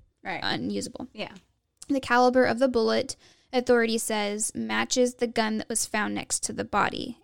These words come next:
Speaker 2: and they didn't elaborate. So the question is, who did it?
Speaker 1: Who done it, y'all?
Speaker 2: So as police began
Speaker 1: Sorry.
Speaker 2: to in-,
Speaker 1: <laughs>
Speaker 2: <laughs> so as police invest-, began to investigate, suspicion quickly focused on Steve, the husband.
Speaker 1: Okay.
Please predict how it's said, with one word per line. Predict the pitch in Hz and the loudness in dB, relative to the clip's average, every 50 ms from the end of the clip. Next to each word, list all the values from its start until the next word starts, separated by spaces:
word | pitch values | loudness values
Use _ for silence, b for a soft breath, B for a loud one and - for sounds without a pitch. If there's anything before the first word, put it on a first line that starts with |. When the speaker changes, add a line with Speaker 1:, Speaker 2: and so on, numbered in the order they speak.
| _ | _
Speaker 2:
and | 214 220 214 | -8 -6 -6
they | 208 208 | -6 -6
didn't | 214 208 208 208 208 - | -6 -6 -8 -8 -8 -6
elaborate. | 214 214 214 202 135 - 262 - - - - - - - - _ _ _ _ _ _ _ _ _ _ | -4 -4 -2 -2 -4 -4 -4 -4 -4 -4 -6 -8 -12 -16 -20 _ _ _ _ _ _ _ _ _ _
So | - - - 147 - - - - _ _ _ _ _ _ _ | -12 -12 -10 -10 -12 -14 -18 -20 _ _ _ _ _ _ _
the | - | -12
question | _ 302 320 311 - 330 294 | _ -6 -6 -4 -2 -2 -2
is, | 269 254 - | -2 -2 -2
who | - 262 254 | -4 -4 -4
did | 214 208 190 | -4 -4 -6
it? | - - _ - - _ _ _ _ _ _ _ _ _ _ _ | -6 -10 _ -18 -20 _ _ _ _ _ _ _ _ _ _ _
Speaker 1:
Who | 262 285 302 302 320 330 330 311 247 | -2 0 2 2 2 2 0 0 -2
done | 175 - 262 262 262 262 254 233 | 0 2 4 6 6 6 4 2
it, | 202 156 - - | 0 -4 -6 -4
y'all? | - 196 190 185 190 190 190 196 202 214 240 226 - - - | 0 2 4 6 6 6 6 6 4 2 0 -2 -6 -8 -6
Speaker 2:
So | - - 269 | 0 2 2
as | 262 - 269 269 | 4 4 2 0
police | - _ _ - 330 311 311 339 381 - | -2 _ _ -4 -2 0 0 0 0 0
began | - 392 330 320 302 285 294 | 0 0 2 2 2 2 2
Speaker 1:
Sorry. | 302 - 302 302 285 | 2 2 2 4 4
Speaker 2:
to | 381 | 4
in-, | 240 | 6
Speaker 1:
<laughs> | 254 254 - - - - - - - - 302 - - 320 311 - 294 285 - - 247 - - - | 8 8 8 8 8 6 4 4 2 -2 -6 -4 -4 -6 -2 -2 -4 -4 -4 -8 -12 -10 -12 -12
Speaker 2:
<laughs> | - - - - - - _ | -12 -10 -12 -12 -14 -14 _
so | - - - 277 262 | -8 0 4 6 6
as | 240 269 294 294 | 6 6 4 2
police | - - 330 277 277 311 311 - | -2 -2 0 0 2 0 0 0
invest-, | 349 339 277 247 240 247 - - - - 240 | 0 2 2 2 2 2 0 -2 -6 -8 -8
began | 277 240 254 247 233 254 | -2 0 2 2 2 0
to | - | 0
investigate, | 262 247 226 226 233 - - 226 226 220 214 - | 0 0 0 0 0 -2 -2 -2 -2 -2 0 -2
suspicion | - - 240 - - 214 226 - - 254 254 | -2 -2 -4 -2 -2 -2 -4 -2 -2 -4 -2
quickly | 254 254 247 - 254 247 240 247 | -2 -2 -2 0 -2 -2 -2 -4
focused | 247 - _ - 240 226 - 214 220 - - | -6 -8 _ -2 -2 -2 -2 -2 -4 -4 -4
on | 202 196 208 | -4 -6 -4
Steve, | - - - - - - - - _ _ _ _ _ | -4 -4 -4 -6 -10 -12 -16 -20 _ _ _ _ _
the | _ 220 | _ -14
husband. | - - - - - - - _ _ 220 | -12 -12 -12 -12 -14 -16 -18 _ _ -12
Speaker 1:
Okay. | 220 220 - 202 185 185 214 | -12 -10 -10 -10 -10 -10 -10